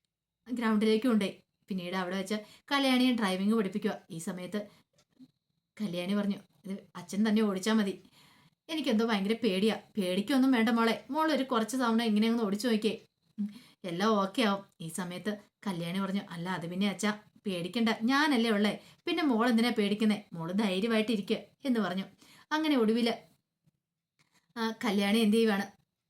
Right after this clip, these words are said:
ഡ്രൈവ് ചെയ്യാണ്. പ്രകാശൻ അങ്ങനെ അടുത്തിരുന്ന് കാര്യങ്ങളൊക്കെ പറഞ്ഞു കൊടുക്കുവാണ്. കല്യാണിക്ക് സന്തോഷമായി. ഇത്രയും നാളെ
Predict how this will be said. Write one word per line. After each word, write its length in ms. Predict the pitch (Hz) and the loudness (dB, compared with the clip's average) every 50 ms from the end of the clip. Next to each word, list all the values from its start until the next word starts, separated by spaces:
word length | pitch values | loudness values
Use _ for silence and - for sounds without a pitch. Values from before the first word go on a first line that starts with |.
| _ _ - | _ _ -4
ഡ്രൈവ് 340 | 208 202 190 185 185 214 233 | -4 -2 -2 0 0 2 2
ചെയ്യാണ്. 280 | 226 214 214 208 190 - - | 2 2 2 2 0 -4 -8
പ്രകാശൻ 440 | - 170 165 180 170 170 170 208 196 | -8 -8 -6 -6 -6 -4 -4 -2 -2
അങ്ങനെ 220 | 196 190 208 214 | 0 0 2 2
അടുത്തിരുന്ന് 400 | 208 190 190 - 226 208 202 214 208 | 2 0 0 0 -2 0 0 -2 -4
കാര്യങ്ങളൊക്കെ 600 | - - 254 247 247 262 247 247 226 208 - 226 - | -2 0 0 2 2 2 0 0 0 -2 -2 -4 -2
പറഞ്ഞു 280 | 220 190 196 190 214 220 | -2 0 2 2 2 2
കൊടുക്കുവാണ്. 400 | 214 196 196 - 220 208 196 185 - _ _ _ _ - | 2 0 0 0 0 -2 -2 -4 -8 _ _ _ _ -10
കല്യാണിക്ക് 460 | 185 165 165 165 165 165 165 185 214 | -8 -6 -6 -6 -6 -6 -4 -2 -2
സന്തോഷമായി. 500 | 220 196 180 170 185 180 190 220 208 202 202 - - - - - - | 0 0 -2 -2 -4 -4 -2 -2 -2 -2 -4 -8 -20 -20 -20 -16 -14
ഇത്രയും 340 | - - 190 180 185 208 | -12 -8 -4 -2 0 2
നാളെ 240 | 233 233 214 220 220 | 2 2 2 2 0